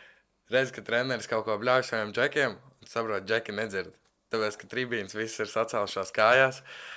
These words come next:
Un, ā, tiešām arī man, ā, ļoti patīkami bija to, ka uzvarēja Rīgas Teikas vidusskola beidzot.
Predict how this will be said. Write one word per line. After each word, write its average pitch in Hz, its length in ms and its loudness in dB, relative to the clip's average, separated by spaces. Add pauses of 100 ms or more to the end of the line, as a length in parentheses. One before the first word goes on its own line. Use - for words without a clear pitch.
(440)
Un, 110 400 6
ā, 107 440 4 (560)
tiešām 117 380 4
arī 110 200 2
man, 107 240 0
ā, 101 100 2 (960)
ļoti 101 680 -2
patīkami 95 500 -4
bija 95 140 -6
to, 101 120 0
ka 107 120 -4
uzvarēja 101 340 -2
Rīgas 107 260 -6
Teikas 104 320 -2
vidusskola 101 480 -4
beidzot. 107 480 -2